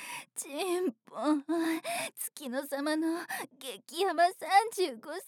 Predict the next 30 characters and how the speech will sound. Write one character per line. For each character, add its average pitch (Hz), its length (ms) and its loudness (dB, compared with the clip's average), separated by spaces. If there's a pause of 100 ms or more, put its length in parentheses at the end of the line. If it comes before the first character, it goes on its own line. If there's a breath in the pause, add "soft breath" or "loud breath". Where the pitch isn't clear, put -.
(320)
チ、 359 220 -10 (340 loud breath)
超 - 120 -4 (460)
ビ 330 280 -2
ッ - 20 -2 (100)
グ 294 80 -8 (140)
チ - 180 -10
ン - 40 -4 (360)
ポ。 277 140 -2 (1600 loud breath)
喉 311 300 -6
奥 339 220 -12
ま 392 140 4
で 359 140 -4
使 - 140 -20 (100)
っ 320 60 -2 (320)
て、 - 80 -12 (680 loud breath)
ご 294 120 -20
奉 381 140 -2
仕 508 560 -4
オ 480 240 0
ナ 740 240 10
を 587 140 2
さ 466 60 -6 (140)
せ 427 180 -8
て 539 120 -8 (240)
い - 60 -16
た 320 100 -6
だ 381 60 0 (260)
き - 80 -12 (160)
ま 571 720 8
す。 - 240 -2